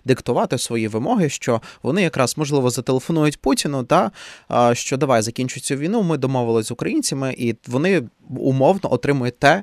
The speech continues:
що хоче. Чому вони не йдуть в ці перемовини?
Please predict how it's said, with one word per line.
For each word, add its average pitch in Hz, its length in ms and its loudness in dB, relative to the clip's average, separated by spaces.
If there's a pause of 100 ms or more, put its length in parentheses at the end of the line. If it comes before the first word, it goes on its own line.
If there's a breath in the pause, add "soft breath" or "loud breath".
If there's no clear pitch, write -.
(140)
що - 260 -4
хоче. - 480 -6
Чому 180 280 -2
вони 101 400 -6
не 107 160 -4
йдуть 131 280 -4
в - 80 -20
ці - 140 -6
перемовини? - 540 -10